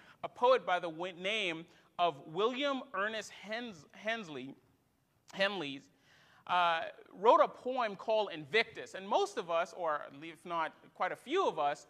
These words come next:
have read this poem. And the word Invictus comes from Latin, and it simply means that, uh, unconquerable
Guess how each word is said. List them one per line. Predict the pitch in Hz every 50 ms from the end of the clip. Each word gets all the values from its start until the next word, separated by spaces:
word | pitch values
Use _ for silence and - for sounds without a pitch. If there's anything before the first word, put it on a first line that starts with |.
| _ _ -
have | - 190 160
read | 151 156 160 185 202 226 247 247 202 165 147 160
this | 175 165 -
poem. | _ _ - 226 233 233 180 120 - - - _ _ _ _ _ _ _ _ _ _ _ _ -
And | 226 226 226 220 202 180 - - - - - - _ _ _ 185
the | 190 220 208 - - _ _ _ -
word | 190 208 311 403 440 427
Invictus | 359 220 202 156 147 208 240 240 - - 196 180 170 -
comes | - - 214 220 220 220 220 196
from | - - - 208 185 175 170 165
Latin, | 165 170 185 214 214 - 202 180
and | 165 170
it | 165 165
simply | - - 254 247 240 254 247 233 233 220
means | 196 190 208 226 214 185 170 175 - - - - - - _ -
that, | 185 175 165 165 160 - -
uh, | 175 170 165 165 160 110 - - - _ -
unconquerable | 208 208 208 202 - - - 220 214 190 - 196 180 156 131 123 - -